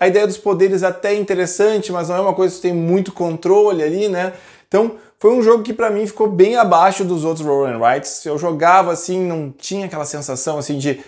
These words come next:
estou fazendo grande coisa aqui, tô fazendo uma coisa muito diferente. Então, foi um jogo que não me agradou, não gostei do, do Kingdom Duel. É um primeiro aí dessa minha lista. O segundo jogo, pessoal, é um jogo aí que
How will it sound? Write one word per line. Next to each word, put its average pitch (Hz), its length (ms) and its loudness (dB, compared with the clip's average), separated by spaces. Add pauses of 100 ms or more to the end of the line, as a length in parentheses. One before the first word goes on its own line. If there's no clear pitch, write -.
(180)
estou 156 240 0
fazendo 156 320 -2
grande 147 380 0
coisa 151 560 -2
aqui, 147 240 -2
tô 147 140 -4
fazendo 139 260 -4
uma 147 180 -4
coisa 147 240 -2
muito 151 460 2
diferente. 131 640 -6 (320)
Então, 208 220 2
foi 196 120 2
um 185 80 4
jogo 170 240 0
que 180 120 -2
não 175 180 4
me 190 80 4
agradou, 185 640 2
não 160 460 -2
gostei 185 340 -2
do, 156 260 -4
do 139 380 -4
Kingdom 143 420 -2
Duel. 160 320 2 (180)
É 202 120 4
um 165 200 0
primeiro 180 640 -2
aí 143 80 0
dessa 147 240 -6
minha 156 220 -6
lista. 131 600 -2 (240)
O - 60 -18
segundo 262 320 4
jogo, 233 300 6
pessoal, 190 340 2
é 226 60 0
um 254 120 -4
jogo 185 280 2
aí 180 140 2
que 190 440 -4